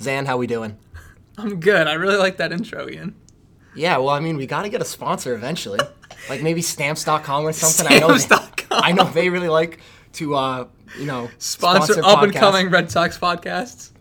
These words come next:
Speaker 1: Yeah. I
Speaker 2: Yeah.
Speaker 1: mean, I know for our radio show here at school, the Upper A Hour,
Speaker 2: The Upper A
Speaker 1: we
Speaker 2: Hour.
Speaker 1: tried to get some sort of vodka company to sponsor us because
Speaker 2: <laughs>
Speaker 1: they liked one of our random Instagram posts. They didn't get back to us. So, um, you know, I'm reaching out to the community, see what we can get for a sponsor.
Speaker 2: Yeah, I
Speaker 1: See
Speaker 2: like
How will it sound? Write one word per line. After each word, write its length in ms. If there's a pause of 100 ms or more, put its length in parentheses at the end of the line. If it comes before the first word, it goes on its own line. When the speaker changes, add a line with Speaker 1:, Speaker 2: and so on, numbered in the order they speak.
Speaker 1:
Yeah. 300 (320)
I 60
Speaker 2:
Yeah. 100
Speaker 1:
mean, 140
I 100
know 320
for 420
our 140
radio 400
show 240
here 220
at 180
school, 460
the 100
Upper 240
A 140
Hour, 260
Speaker 2:
The 120
Upper 180
A 20
Speaker 1:
we 60
Speaker 2:
Hour. 60
Speaker 1:
tried 260
to 80
get 160
some 120
sort 180
of 100
vodka 320
company 480
to 120
sponsor 460
us 160
because 360
Speaker 2:
<laughs> 40
Speaker 1:
they 140
liked 260
one 140
of 80
our 100
random 320
Instagram 540
posts. 400 (280)
They 140
didn't 160
get 140
back 220
to 120
us. 220 (380)
So, 200
um, 140
you 40
know, 120
I'm 120
reaching 300
out 100
to 60
the 60
community, 440
see 220
what 80
we 80
can 160
get 160
for 80
a 60
sponsor. 580
Speaker 2:
Yeah, 300
I 60
Speaker 1:
See 40
Speaker 2:
like 80